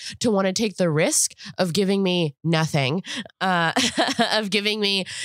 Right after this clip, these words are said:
no N P Cs and no other characters in a game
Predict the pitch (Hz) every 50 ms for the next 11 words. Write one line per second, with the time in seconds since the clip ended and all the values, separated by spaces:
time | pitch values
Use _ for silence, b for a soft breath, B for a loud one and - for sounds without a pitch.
0 | 220 B 185 208 220 233 240 240 240 202 220 220 226 208 233 226 220 220 220 214
1 | 208 202 196 180 196 185 185 196 196 196 190 185 185 196 226 196 190 202 190 -
2 | 185 175 180 175 165 160 165 170 180 175 170 156 151 147 143 139